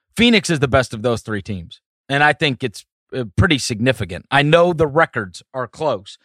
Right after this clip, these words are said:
but I think Phoenix is the, is the best of those. Um,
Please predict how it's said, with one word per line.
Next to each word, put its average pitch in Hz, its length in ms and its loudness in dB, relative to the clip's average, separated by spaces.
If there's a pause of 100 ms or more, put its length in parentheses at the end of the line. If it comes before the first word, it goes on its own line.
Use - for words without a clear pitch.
(340)
but 135 120 -2
I 147 120 2
think 151 240 -10
Phoenix 143 460 -2
is 117 200 0
the, 131 100 -4
is 127 220 0
the 120 80 2
best 113 360 -2
of 85 180 -12
those. 78 520 -8
Um, 110 480 2